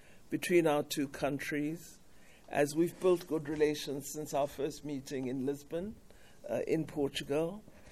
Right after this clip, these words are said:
and that the meeting will build on the foundation already laid during numerous engagements between ourselves and our heads of state,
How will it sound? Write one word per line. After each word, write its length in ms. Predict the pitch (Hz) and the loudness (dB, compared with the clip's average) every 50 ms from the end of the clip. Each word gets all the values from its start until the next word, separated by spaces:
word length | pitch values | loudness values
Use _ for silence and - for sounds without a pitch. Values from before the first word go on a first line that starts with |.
| - - - - - - | -20 -20 -20 -4 2 4
and 140 | 165 160 | 6 8
that 160 | 165 160 156 160 | 8 6 6 6
the 80 | 165 | 4
meeting 420 | 165 170 175 170 170 - 170 165 160 | 4 6 4 4 4 2 4 6 6
will 160 | 160 160 156 | 6 6 6
build 420 | 143 - 170 170 175 170 165 156 | 4 6 8 8 8 8 8 6
on 140 | 160 156 156 | 6 6 6
the 100 | 147 147 | 4 2
foundation 800 | - - 165 151 151 147 156 151 156 156 143 - 156 151 143 - - | 0 0 0 0 0 4 4 4 4 4 2 -2 -2 -2 -2 0 2
already 400 | 143 151 143 156 160 156 147 151 | 2 2 4 4 4 4 4 2
laid 440 | 151 156 160 175 165 143 - - - - - - - - - - - - - - - - | 2 2 2 2 2 0 -2 -4 -8 -12 -16 -18 -20 -20 -20 -20 -20 -20 -20 -20 -14 -2
during 360 | - 156 160 156 156 156 156 | 2 4 4 4 4 4 4
numerous 540 | 156 160 170 175 170 156 147 143 143 - - | 4 6 6 6 6 6 6 4 4 2 0
engagements 1000 | 151 147 139 147 151 143 147 139 - 139 139 135 127 - - - - - - - - - - - - - - | -2 -2 2 2 2 2 2 0 -2 -4 -4 -4 -4 -6 -8 -10 -14 -14 -14 -16 -18 -20 -20 -20 -20 -16 -14
between 320 | - 151 - 175 165 156 | -10 -2 4 4 6 6
ourselves 800 | 151 143 143 143 139 - 170 156 156 151 143 156 151 135 - - - - - | 6 4 2 2 0 0 2 4 4 4 4 4 2 0 -4 -10 -12 -2 2
and 220 | 113 156 160 156 | 2 4 4 6
our 160 | 156 143 139 | 4 4 4
heads 300 | 135 143 139 139 - 117 | 2 0 -2 -2 -2 -2
of 100 | 127 139 | -4 -4
state, 520 | - - - 120 110 - - - - - | -4 -4 -4 -2 -2 -2 -4 -8 -10 -12